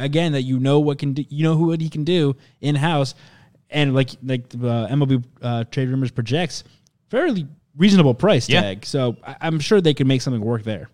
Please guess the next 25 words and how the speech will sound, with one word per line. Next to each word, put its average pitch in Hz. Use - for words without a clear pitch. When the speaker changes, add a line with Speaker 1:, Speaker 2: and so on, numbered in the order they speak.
Speaker 2:
If 139
they 165
get, 139
were 135
able 123
to 127
get 120
him 143
at -
six -
million 113
dollars 104
a 95
year, 98
they 170
paid 262
Trevor 165
Rosenthal 160
seven 156
million 104
dollars 95
a 98
year 95
last 113
year, 87